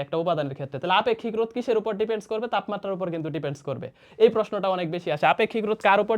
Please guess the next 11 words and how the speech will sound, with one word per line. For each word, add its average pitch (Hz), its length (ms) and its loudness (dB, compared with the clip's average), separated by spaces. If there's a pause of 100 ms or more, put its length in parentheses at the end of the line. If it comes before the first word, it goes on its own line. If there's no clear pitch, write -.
ডিপেন্ডস 220 300 -2
করবে 214 220 -2
বলো? 240 140 4 (420)
আপেক্ষিক 214 480 0
রোধ 220 160 -2
হচ্ছে, 247 260 2
আহ, - 560 -2
তাপমাত্রার 240 520 2
উপর 233 180 0
ডিপেন্ডস 180 320 -2
করবে। 120 260 -6